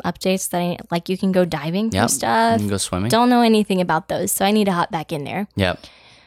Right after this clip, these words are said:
Speaker 2: Um, also, uh, you started playing Pokemon Shield.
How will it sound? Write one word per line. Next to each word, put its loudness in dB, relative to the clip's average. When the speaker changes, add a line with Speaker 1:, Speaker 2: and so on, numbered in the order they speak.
Speaker 2:
Um, 4
also, 2
uh, 4
you -2
started 0
playing -2
Pokemon -2
Shield. -6